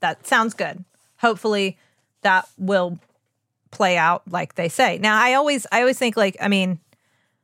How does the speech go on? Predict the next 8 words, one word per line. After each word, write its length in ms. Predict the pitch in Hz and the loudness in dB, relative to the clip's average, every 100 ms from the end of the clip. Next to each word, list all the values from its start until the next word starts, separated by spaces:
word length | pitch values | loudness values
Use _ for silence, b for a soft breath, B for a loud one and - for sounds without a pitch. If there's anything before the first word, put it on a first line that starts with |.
| _ _ _ _ | _ _ _ _
they 180 | 190 208 | -2 0
can 160 | 208 202 | 0 -2
supply 360 | 202 - 214 | -2 0 0
generic 400 | 202 196 214 240 | 2 0 0 0
versions 480 | 220 202 185 196 190 | 0 0 0 -2 -4
for 160 | - 190 | -4 -4
the 100 | 185 | -2
majority 1000 | 185 185 165 185 196 220 220 233 233 | 0 0 0 0 2 0 0 -2 -6